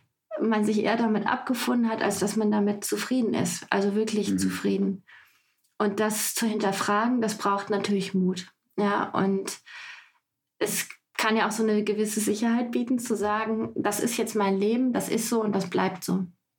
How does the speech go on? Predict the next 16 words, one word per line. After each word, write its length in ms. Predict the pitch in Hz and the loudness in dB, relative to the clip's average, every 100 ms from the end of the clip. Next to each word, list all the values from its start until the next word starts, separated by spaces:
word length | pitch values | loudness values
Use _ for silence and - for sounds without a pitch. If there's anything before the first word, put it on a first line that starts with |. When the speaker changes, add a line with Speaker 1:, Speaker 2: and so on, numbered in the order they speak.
| _ - - - - | _ -20 -20 -10 -2
Speaker 1:
Ja, 220 | 190 196 | 0 2
also 280 | - 202 202 | 0 0 0
wenn 140 | 214 220 | 2 0
ich 140 | - | 0
da 440 | 202 214 226 - - | 0 2 0 -2 -4
mir 200 | - 214 | 0 2
erlaube, 480 | - 208 208 226 220 | 2 2 2 2 0
ich 140 | - 214 | 0 0
mache 160 | 208 226 | 0 0
jetzt 140 | 208 | -2
mal 80 | 202 | -2
ein 80 | 196 | -2
Fragezeichen 720 | - 277 254 247 190 180 208 | -2 0 0 0 0 2 0
dahinter 600 | 196 196 202 240 254 277 - _ _ - - _ _ | 2 2 2 2 0 -2 -10 _ _ -20 -20 _ _
und 200 | 208 202 | 0 0
ich 240 | - - | -2 -6